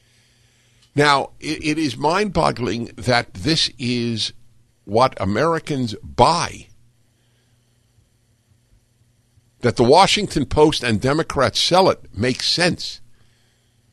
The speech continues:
They want to control you, and they live in fear themselves. But that Americans would buy these gigantic life-suppressing idiocies,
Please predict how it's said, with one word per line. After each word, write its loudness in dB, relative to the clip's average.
They 4
want 6
to -2
control 2
you, 0
and 2
they 4
live 2
in 0
fear 0
themselves. -2
But 2
that 0
Americans 0
would -4
buy 2
these -4
gigantic -4
life-suppressing -2
idiocies, -4